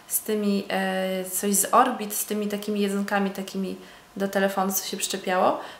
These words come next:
E, i tam było właśnie, żeby zrobić z tym stylizację. Ja przyczepiłam do tego, tam zasłoniłam to, tak z tyłu zrobiłam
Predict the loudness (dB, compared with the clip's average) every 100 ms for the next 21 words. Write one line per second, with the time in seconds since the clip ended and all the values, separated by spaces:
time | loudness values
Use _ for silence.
0 | -10 -4 -2 -2 0 2 2 2 0 0
1 | -2 2 2 2 2 2 0 0 0 0
2 | 0 0 0 -2 -2 -4 -4 -4 -4 -4
3 | -6 -4 -2 -2 -2 -2 0 0 0 0
4 | 0 -2 0 0 0 -2 -4 -6 -4 2
5 | 2